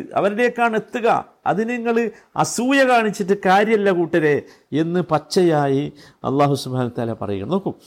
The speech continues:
ഇവിടെ ഈ ഇമാമിയത്തിലേക്ക്, നേതൃത്വത്തിലേക്ക്, നായകത്വത്തിലേക്ക്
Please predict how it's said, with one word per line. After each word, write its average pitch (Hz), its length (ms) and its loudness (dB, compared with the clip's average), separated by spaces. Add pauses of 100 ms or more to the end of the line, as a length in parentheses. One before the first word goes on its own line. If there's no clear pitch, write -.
(280)
ഇവിടെ 220 320 2
ഈ 214 100 0 (180)
ഇമാമിയത്തിലേക്ക്, 220 1080 0 (140)
നേതൃത്വത്തിലേക്ക്, 190 1200 -2 (320)
നായകത്വത്തിലേക്ക് 170 1400 0